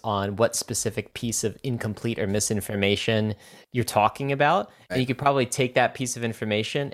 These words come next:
Speaker 1: and put it in one of the camps, like, one of the categories. So for instance, one thing that's often said is, like, "The merge will reduce gas fees."
Speaker 2: Mm,
Speaker 1: Like,
Speaker 2: right.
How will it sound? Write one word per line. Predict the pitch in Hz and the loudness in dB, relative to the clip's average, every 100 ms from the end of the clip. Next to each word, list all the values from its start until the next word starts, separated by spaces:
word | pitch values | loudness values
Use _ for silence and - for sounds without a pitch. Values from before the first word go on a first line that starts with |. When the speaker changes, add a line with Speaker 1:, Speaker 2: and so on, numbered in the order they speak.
| - | -8
Speaker 1:
and | 110 | -6
put | - 123 | -2 0
it | 120 | 0
in | 120 | -2
one | 107 110 | -2 0
of | 104 - | -2 -2
the | 107 | -4
camps, | - 101 123 - | 0 -2 -2 -4
like, | 101 | -4
one | 110 | -2
of | 104 | -4
the | 104 | -4
categories. | - 98 104 131 147 165 - - - | 0 0 0 -2 -2 -4 -8 -16 -2
So | 135 | 2
for | 120 131 | 2 2
instance, | 117 120 110 | 0 -4 -4
one | 127 120 | -4 -2
thing | 120 | -2
that's | 113 101 | -2 2
often | 101 98 104 | 0 0 -4
said | 95 107 104 - | -2 0 0 -2
is, | 117 104 95 | -4 -4 -2
like, | 104 95 - - - - | 0 0 -4 -20 -12 -2
"The | |
merge | 120 131 127 - | 2 4 2 2
will | 127 | 2
reduce | 113 104 110 - | 2 0 0 0
gas | 107 98 - | 2 2 0
fees." | 98 95 - - _ _ _ _ - | -6 -4 -4 -6 _ _ _ _ -12
Speaker 2:
Mm, | 85 | -2
Speaker 1:
Like, | 107 110 - | 2 2 0
Speaker 2:
right. | 85 | -10